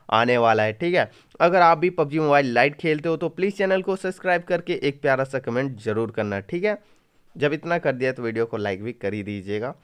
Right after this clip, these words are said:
और चलो फटाफट देखते हैं भाई कि क्या आने वाला है। सबसे पहले मैंने अभी इंस्टॉल किया है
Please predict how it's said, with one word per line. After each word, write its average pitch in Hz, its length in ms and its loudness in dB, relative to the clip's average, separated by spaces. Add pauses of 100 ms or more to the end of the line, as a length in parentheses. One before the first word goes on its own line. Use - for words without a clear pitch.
(360)
और 135 140 2
चलो 147 200 0
फटाफट 156 480 0
देखते 123 320 -2
हैं 131 80 -2
भाई 131 180 -6
कि 143 180 -12
क्या 127 240 -4
आने 113 220 -2
वाला 117 200 2
है। 127 40 -4
सबसे 139 240 -6
पहले 143 260 0
मैंने 143 200 2
अभी 127 220 0
इंस्टॉल 127 320 0
किया 127 160 -2
है 127 100 -4